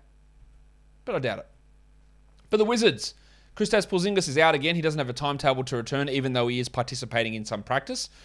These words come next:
So Dan Gafford should get another start. Now, Gafford's minutes have gone down in the last three games, from twenty-eight down to twenty-four, down to twenty, which is annoying for sure. But the fact that he's starting and getting twenty plus is good, and he should be a twelve-team league player, while the whole Neto Ish Smith situation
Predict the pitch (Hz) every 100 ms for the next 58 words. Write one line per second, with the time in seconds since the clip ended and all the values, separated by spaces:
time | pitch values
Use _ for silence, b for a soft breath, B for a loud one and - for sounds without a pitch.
0 | b b - 127 147 170 151 160 160 127
1 | - 143 143 135 127 123 165 214 190 160
2 | 202 208 123 151 151 - 110 123 120 110
3 | 120 135 123 117 117 120 - - 113 110
4 | 143 285 - B B - 131 - 185 180
5 | 156 160 - 131 135 139 131 123 143 127
6 | 131 131 127 120 120 - 202 294 - _
7 | _ _ _ - 339 269 185 175 190 147
8 | 214 165 - 190 135 - b b b b
9 | b b 117 117 151 151 - _ _ 143
10 | 160 156 147 131 143 147 147 139 139 135
11 | - 139 127 131 127 107 139 247 - 135
12 | - 143 135 - 127 127 123 123 123 120
13 | 131 127 123 123 131 185 165 156 143 139
14 | 143 - 139 135 - 127 127 127 127 135
15 | 123